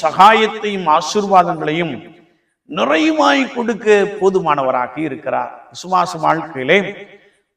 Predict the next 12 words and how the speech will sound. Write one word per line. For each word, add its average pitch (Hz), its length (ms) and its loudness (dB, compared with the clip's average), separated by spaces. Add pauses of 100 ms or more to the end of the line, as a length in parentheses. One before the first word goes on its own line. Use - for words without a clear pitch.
ஆசீர்வாதத்தை 277 1080 2 (100)
சுதந்திரத்துக் 302 540 0
கொள்ளும்படியாய் 214 1000 2 (360)
நாம் 127 320 -4
அழைக்கப்பட்டிருக்கிறோம் 220 1500 2 (340)
என்பதை 175 360 -2
குறித்து 147 480 -6 (600)
வசனம் 247 360 -2
மிக 220 220 -2
ஆழமாக 190 580 0
கற்றுக் 139 340 -8
கொடுக்கிறது. 127 540 -12